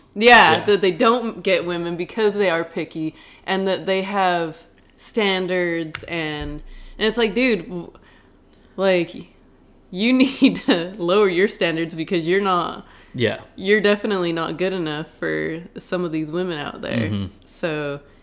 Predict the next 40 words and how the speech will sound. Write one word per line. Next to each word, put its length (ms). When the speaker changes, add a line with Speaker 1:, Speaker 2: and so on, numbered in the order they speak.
Speaker 1:
you 240
need 300
to, 400
and 180
it's 140
weird 180
because 260
it's 140
like, 160
well, 160
where 540
do 260
they 180
need 240
to 140
step 320
up 140
their 120
game 440
then? 380
Or 180
where, 340
like, 240
maybe 380
they 160
don't, 360
maybe 300
you 80
don't 160
call 260
it 240
their 240
game 560
because 460
that's 240
kind 240
of 60
what, 280
what 200
they 440